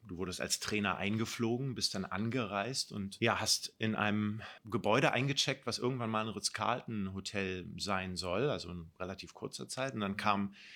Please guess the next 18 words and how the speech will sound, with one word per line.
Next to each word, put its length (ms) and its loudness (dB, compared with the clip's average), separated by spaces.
dieser 240 0
Countdown, 840 2
dieser 500 -6
Eröffnungs-Countdown, 1080 -4
das 140 -6
waren 140 -4
meistens 440 -2
so 220 -4
zehn 300 0
bis 200 2
zwölf 320 -2
Tage. 420 -4
In 120 0
dieser 260 -2
Zeit 300 2
hat 120 -8
dann 140 0
das 420 2